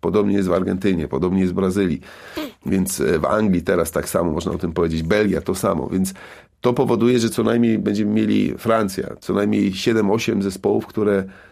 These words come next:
będą się starały grać w futbol atrakcyjny. Może być kilka drużyn, które spróbuje iść inną drogą ze względu na swój potencjał. Islandia, nie zakładam, że Islandia będzie chciała grać w futbol ofensywny. Oni odnosili sukcesy, grając futbol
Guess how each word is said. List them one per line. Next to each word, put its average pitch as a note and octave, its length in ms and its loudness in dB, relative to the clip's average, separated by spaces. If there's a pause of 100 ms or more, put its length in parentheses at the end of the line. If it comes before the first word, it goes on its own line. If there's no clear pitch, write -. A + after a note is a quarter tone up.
(160)
będą G2+ 220 0
się A2 140 -4
starały G2+ 360 2
grać G2+ 180 0
w - 40 -8
futbol G2+ 280 2
atrakcyjny. G#2 600 0
Może B2 260 4
być G#2+ 200 -2
kilka A2 280 0
drużyn, G#2 300 0
które F#2+ 480 0
spróbuje A2 440 0
iść G#2 180 0
inną G#2+ 220 2
drogą G#2 420 2 (100)
ze F#2+ 120 0
względu G2 260 0
na F#2 80 0
swój G2+ 180 -2
potencjał. F#2+ 420 0
Islandia, A#2 440 2 (360)
nie G#2 180 2
zakładam, G#2 480 0
że G2 180 2
Islandia G2 360 0
będzie F#2+ 200 0
chciała F#2+ 220 -2
grać F#2 180 0
w - 40 -14
futbol F#2+ 380 0 (240)
ofensywny. F#2+ 600 -2
Oni F#2+ 320 2 (200)
odnosili F#2+ 420 0
sukcesy, G#2+ 600 -2 (720)
grając G#2+ 520 0 (840)
futbol G2+ 480 2